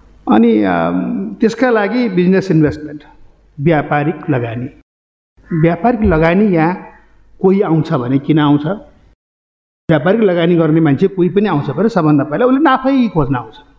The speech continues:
कुनै शङ्कै छैन। व्यापारिक लगानी नाफा नहुने भए, नाफा नहुने भइकन ऊ आउनेवाला छैन। उसको,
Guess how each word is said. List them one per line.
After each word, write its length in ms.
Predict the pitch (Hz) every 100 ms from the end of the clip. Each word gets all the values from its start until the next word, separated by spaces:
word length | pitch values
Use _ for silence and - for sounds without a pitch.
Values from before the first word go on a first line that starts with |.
| _ _ - _ _ _ -
कुनै 160 | 170
शङ्कै 300 | 160 135 135
छैन। 340 | 147 - 123 135
व्यापारिक 300 | 160 165 156
लगानी 260 | 143 127
नाफा 340 | 233 180 165 165
नहुने 380 | 160 147 147 127
भए, 240 | 123 220 - - _
नाफा 320 | 160 156 151 147
नहुने 340 | 143 131 143
भइकन 320 | 117 110 147
ऊ 160 | 240 165
आउनेवाला 440 | 131 120 120 117
छैन। 300 | 156 - 107
उसको, 480 | 160 - 185 202 -